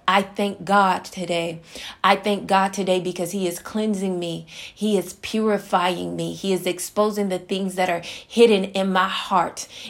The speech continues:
In the name of Jesus, he is dealing with the inner man. In the name of Jesus, he is pruning every branch that does not bear fruit on the inside of me.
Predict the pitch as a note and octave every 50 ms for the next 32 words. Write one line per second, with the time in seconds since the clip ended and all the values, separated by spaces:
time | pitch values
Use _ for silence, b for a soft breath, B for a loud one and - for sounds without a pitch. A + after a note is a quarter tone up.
0 | B B - A3 A3 G#3 G#3 G#3 G3+ G3 G3 G3 G3 G3 F#3+ - F#3+ F#3 D#3+ D#3
1 | - - F#3+ G3 G3+ F3+ - F#3 F3+ F3 F3 F#3 F#3+ F#3 E3+ D3+ D3+ C#3 C3 F#3+
2 | G#3 A#3 A#3+ A#3 G#3 G3+ F#3+ F#3+ F3 E3+ F#3 F3+ F3+ - F#3 F3+ F3+ - F#3+ F#3+
3 | F#3+ F#3+ F#3+ F#3+ F#3+ G3 F#3+ F#3 F3+ F3 F3+ E3+ B B B B B B B -
4 | A3 A3+ A#3 G#3 G#3 G3+ G3+ G3 F#3+ F#3+ F#3+ G3+ G3 - - F#3+ F#3+ D#3 D3 -
5 | - F#3+ G3 F#3 F#3+ F#3 F#3 - G#3+ G#3 F#3+ F3+ F3+ - - - - - A#3+ A#3+
6 | A#3+ A#3 A3+ A3 G#3 G3+ - - G#3 G#3+ G3 D#3+ F#3 F#3+ F3+ D#3+ D#3 E3+ G3+ G#3+
7 | G#3 F#3+ - - - - F#3+ - - F3 F#3+ F#3+ F#3 F#3 F#3+ G3 G3 G#3 - -
8 | G#3 G3+ F#3+ F#3+ F#3+ G3 - - A3 G3+ - - - G3 G3 F#3+ F#3 F#3 F#3 F#3
9 | F#3 E3+ F3+ - G3 F#3 F#3 G#3 F#3+ F#3 F3 F#3 F#3+ F#3+ F#3 F#3 F#3